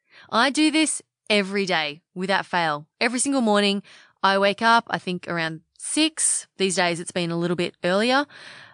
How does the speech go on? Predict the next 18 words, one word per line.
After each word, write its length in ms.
Um, 260
I 80
get 160
up 160
early 360
and 180
I 140
go 360
walking, 440
and 100
I 100
do 220
not 520
take 480
my 140
phone. 420
So 240
no, 760